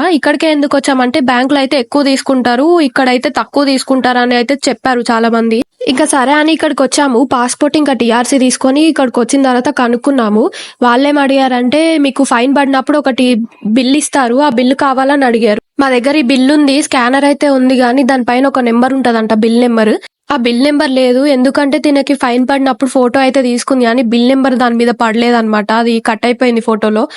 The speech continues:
ఉట్టి స్కానర్ మాత్రమే తీసుకుంది. ఆ బిల్ నెంబర్ ఉంటే కొంచెం ఈజీగా పే చేసుకోవచ్చు, ఫోన్లో కూడా పే చేసుకోవచ్చు, ఎక్కడైనా బ్యాంకులో కూడా పే చేసుకోవచ్చు.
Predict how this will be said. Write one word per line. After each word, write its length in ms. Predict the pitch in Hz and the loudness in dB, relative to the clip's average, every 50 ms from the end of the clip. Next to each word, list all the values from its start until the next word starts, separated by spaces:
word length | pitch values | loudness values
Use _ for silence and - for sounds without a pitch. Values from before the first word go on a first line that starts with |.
| - - _ - | -20 -8 _ -4
ఉట్టి 160 | 226 240 285 | -2 -2 -2
స్కానర్ 400 | 262 - 262 240 240 254 277 269 | -2 -2 -2 -2 0 0 0 0
మాత్రమే 420 | 247 240 233 226 254 240 247 247 254 | 0 0 0 0 0 0 0 0 0
తీసుకుంది. 500 | 247 247 233 - - - 220 214 214 240 311 - - - - - | 0 -2 -2 -2 -2 0 0 2 0 0 -2 -6 -12 -18 -8 -4
ఆ 60 | 269 269 | -4 -2
బిల్ 200 | 254 269 254 269 | -2 0 0 0
నెంబర్ 260 | 285 294 285 285 277 | 0 0 0 0 0
ఉంటే 180 | 269 254 311 | 0 0 -2
కొంచెం 300 | 311 320 320 285 302 269 | 0 -2 0 0 0 0
ఈజీగా 300 | 247 247 254 233 262 262 | 2 2 2 2 2 0
పే 160 | 262 269 262 240 233 | 0 0 0 0 2
చేసుకోవచ్చు, 460 | 226 247 240 - - 233 220 - 269 | 0 0 -2 0 -2 -2 0 0 -2
ఫోన్లో 400 | 262 - 269 247 240 247 254 247 | -2 0 0 0 2 2 2 2
కూడా 180 | 247 254 247 269 | 2 2 0 0
పే 160 | 254 247 233 226 | -2 -2 0 0
చేసుకోవచ్చు, 500 | 226 226 233 - - 233 220 - - 277 | 0 -2 -2 -2 -2 -2 -2 0 0 -2
ఎక్కడైనా 360 | 254 - - 233 233 247 247 | 0 0 -2 -2 0 0 0
బ్యాంకులో 460 | 214 220 226 220 226 233 247 254 226 | 0 0 0 -2 -2 0 0 0 2
కూడా 160 | 240 240 240 | 2 0 0
పే 160 | 233 233 220 226 | 0 0 -2 0
చేసుకోవచ్చు. 500 | 233 226 - - - 233 214 208 - 269 | 0 0 -2 -2 0 -2 -2 0 0 -2